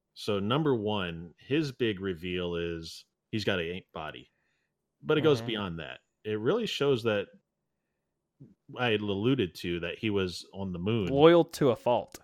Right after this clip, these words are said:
Speaker 1: Loyal to a fault. He just did what he was told by Doctor Hargraves, and he was doing these reports and sending back samples, uh, from the moon every day for four years. Um, at this point, I think they're all around twenty-five years old or something. So he's,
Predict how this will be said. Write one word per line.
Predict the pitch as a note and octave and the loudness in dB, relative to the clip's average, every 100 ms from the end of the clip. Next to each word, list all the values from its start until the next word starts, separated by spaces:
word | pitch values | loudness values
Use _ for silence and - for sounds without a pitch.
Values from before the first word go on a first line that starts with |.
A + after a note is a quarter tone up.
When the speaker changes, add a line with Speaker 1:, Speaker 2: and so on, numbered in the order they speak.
| G2+ | -12
Speaker 1:
Loyal | G2+ G#2+ E3+ G3 | -4 0 0 0
to | F#3+ F3 | 0 -2
a | |
fault. | - G#2 B1+ - - | 0 -4 -4 -10 -8
He | A2+ G#2+ G#2 | -2 0 0
just | G2 F#2 F#2+ | -2 -6 -4
did | A2 C#3 | 0 2
what | C#3 G2+ | 0 -2
he | B2+ | -2
was | A#2 | -4
told | - G2 G2+ | -2 -2 -2
by | F#2+ F2+ | -2 -4
Doctor | F#2 F#2 F2 | -4 -6 -6
Hargraves, | F#2+ F2 D#2+ D#2 - - _ _ _ _ _ _ | -6 -6 -6 -8 -12 -18 _ _ _ _ _ _
and | G#2 G2+ G2 F#2+ | -4 -2 -2 -2
he | A#2 | 0
was | A#2 G#2 | 2 2
doing | A#2 A2+ | 0 -2
these | G#2 F#2 | -2 -2
reports | F#2 - C#3+ C#3+ G2 | -6 0 2 2 -2
and | F2+ | -4
sending | A2+ G#2 F2+ | -2 -2 -2
back | F#2 E2+ | -4 -6
samples, | - A#2 G#2+ A2+ A2 A2 - - _ _ _ | -4 -4 -2 -2 -4 -4 -8 -16 _ _ _
uh, | E3 | -10
from | - C3 F#3 | 0 0 2
the | F3 | 2
moon | A#2 F#2+ G2 C3 _ - | 2 0 -2 -4 _ -4
every | A2 C#3+ | 0 2
day | G2 G2 | 4 2
for | - | -2
four | F2 A#2 C3 | -6 0 2
years. | G#2+ D#2 E2 - - _ _ _ _ _ _ - | 2 -2 -6 -8 -12 _ _ _ _ _ _ -12
Um, | E2 D#2+ D#2 D#2 D#2+ - _ _ _ _ _ _ _ _ _ - | -8 -6 -8 -10 -12 -14 _ _ _ _ _ _ _ _ _ -4
at | A#2+ | 2
this | C#3 - | 2 2
point, | C3 G#2 | 0 0
I | |
think | G#2 G#2+ | -2 0
they're | G2+ | 0
all | G2 | 0
around | F#2 F2 - | -2 -4 -6
twenty-five | F#2 F#2+ - F2+ F2+ | -4 -4 -4 -4 -2
years | F#2 F#2 E2 | -4 -4 -4
old | F2+ | -6
or | G2 | -6
something. | - G#2 A2+ | -6 -4 -6
So | G#2 G2+ F#2+ | -4 -4 -2
he's, | C3 G#2+ - | -2 -4 -8